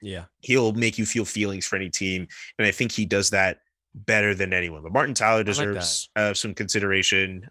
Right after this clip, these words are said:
Speaker 2: Uh, Arlo White, I think, is really good as well. Um, Ian Dark, who, uh, does games at E S P N. Uh, John Champion, who calls, uh, M L S games now. I
Speaker 1: Mm.
Speaker 2: think he's pretty good too.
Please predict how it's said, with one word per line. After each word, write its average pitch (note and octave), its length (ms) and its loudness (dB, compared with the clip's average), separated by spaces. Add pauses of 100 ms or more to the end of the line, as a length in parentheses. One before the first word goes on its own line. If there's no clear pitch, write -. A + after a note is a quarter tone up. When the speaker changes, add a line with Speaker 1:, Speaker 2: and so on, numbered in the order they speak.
Speaker 2:
Uh, F2+ 640 2 (280)
Arlo B2+ 320 6
White, G2 400 4 (180)
I G2 180 0
think, G#2+ 260 -8
is F#2 180 -6
really G2 240 -4
good G2 180 -2
as F2 140 -2
well. F#2 440 2 (380)
Um, F2 720 0 (120)
Ian G#2+ 240 2
Dark, G2+ 360 2
who, F#2+ 480 -4
uh, F2+ 180 -2
does F#2+ 240 -2
games G2 240 -2
at F#2 100 -2
E F#2 80 -4
S F#2 160 -4
P F#2 220 -4
N. G2 400 0 (320)
Uh, F2+ 100 4
John F#2 240 2
Champion, A2 460 4
who G2+ 160 -2
calls, G2+ 420 2
uh, F#2 320 0
M F#2 140 0
L F2+ 100 0
S G2+ 160 2
games G2+ 440 -2
now. F#2+ 380 0
I F#2 60 -6
Speaker 1:
Mm. F#2 40 -12
Speaker 2:
think F#2+ 120 -14
he's F2+ 100 -10
pretty F#2 160 -6
good F2+ 200 -2
too. F#2 440 0